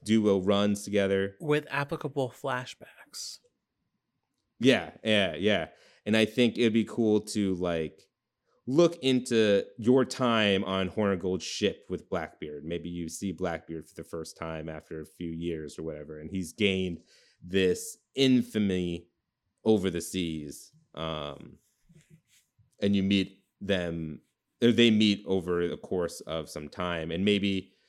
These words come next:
Speaker 1: yeah, if we Game of Thrones it, you'll go from your char-, the main character, I keep saying your character as if this is a video game, but the main character to Blackbeard, to what's happening with Hornigold in Nassau, and what's happening with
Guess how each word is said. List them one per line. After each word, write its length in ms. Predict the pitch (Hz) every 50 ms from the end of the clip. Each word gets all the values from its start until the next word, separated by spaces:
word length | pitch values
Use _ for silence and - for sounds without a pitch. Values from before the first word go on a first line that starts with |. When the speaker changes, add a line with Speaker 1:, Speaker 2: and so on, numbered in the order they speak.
| _ _ _ _ _ _ _ _ _ -
Speaker 1:
yeah, 240 | 117 120 117 101 95
if 120 | 90 -
we 120 | 110 104
Game 240 | 92 - 110 117 110
of 100 | 101 - -
Thrones 380 | 101 107 104 101 101 90 82
it, 160 | 90 85 82
you'll 240 | - 92 95 95 92
go 300 | 82 85 95 95 90 90
from 720 | 85 - - 95 90 87 85 82 85 82 80 78 78 76 - _ _ _ _ _ _ _
your 280 | - 101 120 131 135 123
char-, 300 | - - 113 101 101 - 85
the 120 | 85 107
main 280 | 107 117 127 139 131 120
character, 440 | - 110 98 90 82 - 87 82
I 60 | 85 82
keep 160 | - 117 -
saying 160 | - 101 87
your 160 | 82 90 87 85
character 340 | - 87 80 76 - 82
as 140 | 78 76 73
if 100 | 80 76 - 73 65 -
this 140 | 82 80 -
is 60 | -
a 60 | 80
video 220 | 73 80 82 78 73
game, 140 | 73 76 73 92
but 140 | 87 82 -
the 60 | 98
main 240 | 104 120 131 131 113
character 580 | - 110 95 90 - - 87 82 80 78 - _ _ _ _ _ _ _ -
to 180 | - - 156 139
Blackbeard, 720 | 98 107 110 98 90 85 - - 90 85 82 80 78 -
to 60 | -
what's 180 | 110 123 120 -
happening 380 | - - 113 110 - 110 101 92
with 120 | 90 -
Hornigold 680 | - 110 104 95 92 90 82 87 85 85 85 85 82
in 280 | - 95 95 92 90 87
Nassau, 640 | 87 85 82 - - - 85 78 73 73 73 76 - -
and 240 | 82 85 82 85 -
what's 220 | - 90 92 87 -
happening 460 | - - 107 101 101 101 95 87 85
with 160 | 85 82 80